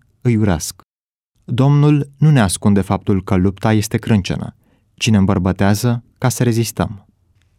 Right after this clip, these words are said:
Vorbind despre primii creștini, Ellen White nota: „În mijlocul suferinței și al persecuției, arătarea marelui nostru Dumnezeu și Mântuitor, Iisus Hristos, a fost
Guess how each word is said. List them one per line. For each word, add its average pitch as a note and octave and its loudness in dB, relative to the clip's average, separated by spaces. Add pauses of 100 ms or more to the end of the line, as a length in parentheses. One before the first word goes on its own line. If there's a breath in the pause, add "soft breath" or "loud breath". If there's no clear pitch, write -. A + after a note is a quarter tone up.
(260)
Vorbind C3 0
despre C3+ -2
primii A2 0
creștini, G2 -2 (440)
Ellen C3 2
White F2+ 0
nota: G2+ -2 (680)
„În A#2+ 0
mijlocul D3 2
suferinței A#2 0
și - -6
al F#2+ 0
persecuției, - -4 (540)
arătarea B2+ 2
marelui C3+ 4
nostru A#2 2
Dumnezeu G#2 2
și - -4
Mântuitor, G2 2 (120)
Iisus F2+ -4
Hristos, - -2 (560 soft breath)
a C3+ -4
fost - -2